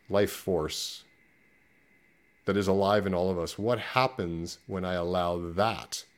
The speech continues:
to infuse me and to lead me? That's it.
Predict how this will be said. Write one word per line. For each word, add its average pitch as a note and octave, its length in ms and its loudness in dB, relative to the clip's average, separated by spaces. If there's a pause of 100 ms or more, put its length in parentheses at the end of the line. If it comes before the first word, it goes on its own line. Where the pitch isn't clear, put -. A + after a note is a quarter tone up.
(720)
to A2 160 0
infuse A#2+ 720 0
me F2+ 380 0
and F#2+ 160 -6
to - 100 -10
lead F#2 360 -2
me? D#2 220 -6 (2750)
That's F#2 260 4
it. D#2+ 160 2